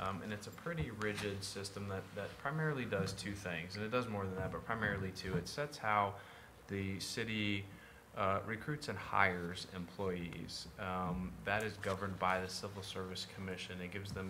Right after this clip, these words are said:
great latitude to institute rules, to even dismiss candidates should they choose. Now, it doesn't operate that way, but that's what the language gives it the, uh, authority to do. Um, it indicates that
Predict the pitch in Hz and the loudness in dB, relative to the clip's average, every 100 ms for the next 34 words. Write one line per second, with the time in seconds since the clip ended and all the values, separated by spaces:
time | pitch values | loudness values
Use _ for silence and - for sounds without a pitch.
0 | 92 101 104 90 92 98 98 - 92 87 | -2 0 0 0 2 2 -2 -6 -8 -8
1 | - 92 92 - - - - 104 - 101 | -8 -8 -8 -10 -14 -12 -6 -4 -4 -6
2 | 104 101 90 98 101 101 101 104 - 104 | -4 -4 -2 0 2 2 0 -2 -6 -4
3 | 95 95 101 95 98 - 98 98 - 104 | -4 -4 -2 -2 -4 -4 -4 -4 -4 -4
4 | 101 98 98 - 104 98 90 - 98 92 | -2 -2 -2 -2 -4 -2 -4 -4 -6 -6
5 | 90 - 107 104 104 139 120 104 107 92 | -8 -8 -4 -2 2 2 6 6 6 4
6 | 92 90 87 87 90 90 95 95 98 - | -2 0 -2 -2 -2 -4 -4 -2 -2 -4
7 | 95 95 92 92 90 90 - 92 90 87 | -8 -6 -4 -4 -4 -6 -6 -8 -8 -10
8 | 92 92 90 - 85 82 92 - 95 90 | -8 -8 -8 -10 -10 -8 -8 -6 -4 -4
9 | 90 - 85 87 - - - - - - | -6 -10 -10 -10 -10 -14 -14 -14 -12 -6
10 | 120 95 98 98 95 110 107 107 104 101 | 2 4 4 2 0 0 2 4 2 2
11 | 107 104 101 - 95 92 | 2 2 0 0 2 2